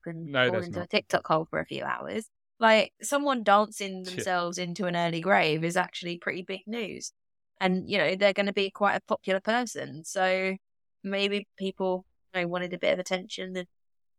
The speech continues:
Speaker 1: thought it looked a bit fun. I don't know. It's a weird one, isn't it? It's very weird.
Speaker 2: No,
Speaker 1: Very
Speaker 2: that's
Speaker 1: strange.
Speaker 2: it, yeah. I mean, obviously, it was the devil. Obviously, it was the devil or God.
Speaker 1: Obviously.
Speaker 2: No other way about it. Um,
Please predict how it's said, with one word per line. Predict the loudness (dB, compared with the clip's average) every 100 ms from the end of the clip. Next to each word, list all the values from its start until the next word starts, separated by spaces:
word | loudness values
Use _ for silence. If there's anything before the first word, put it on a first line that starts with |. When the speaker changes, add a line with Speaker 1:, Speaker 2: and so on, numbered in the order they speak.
| _
Speaker 1:
thought | -6 -2
it | -2
looked | -4 -6
a | -8
bit | -8 -4
fun. | -4 -4 -12 _ _ _ -6
I |
don't | -2
know. | -2 -2
It's | -4 -10 _ _ _ 4
a |
weird | 6 6
one, | 4
isn't | 2
it? | 0 -4 _ _
It's | 0
very | 4 4
weird. | 2 0 -2 _ _ _ -8
Speaker 2:
No, | 0 2
Speaker 1:
Very | 4
Speaker 2:
that's | 2
Speaker 1:
strange. | 6 6 6 0 -10 _ _
Speaker 2:
it, | -20 -20 _ _ _
yeah. | 0 2 2 -2 _ _ _ _
I | -4 0
mean, | 0 -2 -4 _ _ _ 6
obviously, | 6 6 0 0 -2 -2 -4 _
it | -6 -2
was | -2 -4
the | -6
devil. | -2 -2 -2 -14 _ _ _ _ 2
Obviously, | 2 2 -6 -10 -8
it |
was | -6
the | -2
devil | 6 10
or | 10
God. | 8 2
Speaker 1:
Obviously. | 2 -2 -2 0 0 2
Speaker 2:
No | 4
other | 4 2
way | -2
about | -4 -6 -8
it. | -12 _ _ 2
Um, | 6 4 2 -6